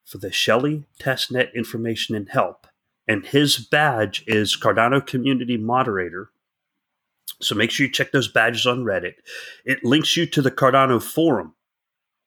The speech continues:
which is also a very effective means of communication. In the Cardano Forum, Josh Monday has posted links. He says, "For all of those still not sure or have a few questions about the upcoming Shelly testnet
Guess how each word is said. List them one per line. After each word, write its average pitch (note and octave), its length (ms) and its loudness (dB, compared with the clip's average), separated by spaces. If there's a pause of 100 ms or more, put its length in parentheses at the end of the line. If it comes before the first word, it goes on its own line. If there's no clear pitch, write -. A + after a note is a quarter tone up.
which A#2 200 -6
is A2+ 120 0
also C3+ 440 2
a A2 60 4
very C3 480 2
effective - 680 -2 (100)
means A#2+ 400 -2
of A2+ 140 -8
communication. G#2 800 -8 (640)
In C3+ 180 4
the D#3 80 2
Cardano C#3+ 520 2
Forum, G2+ 420 -8 (320)
Josh B2+ 380 4
Monday A2+ 540 0 (320)
has A2 180 2
posted C#3 680 -2
links. A#2+ 420 -4
He A#2 100 -4
says, G#2 560 0 (920)
"For - 160 0
all D#3+ 200 4
of F#3+ 120 6
those D#3 440 4
still D3+ 320 2
not F3+ 240 2
sure A#2+ 440 2
or A2 100 -2
have A#2 200 4
a G#2+ 40 -6
few C3+ 220 -2
questions C3+ 400 -2
about A2+ 220 0
the G#2 80 -4
upcoming C#3 400 0
Shelly B2 340 0
testnet A2 600 -2